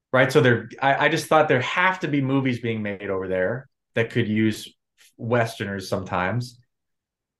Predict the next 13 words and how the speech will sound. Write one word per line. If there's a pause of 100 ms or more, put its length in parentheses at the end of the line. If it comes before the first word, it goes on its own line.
(800)
I'll
learn
Chinese.
Even
if
I
don't (160)
get (480)
any
film
roles, (720)
learning
Mandarin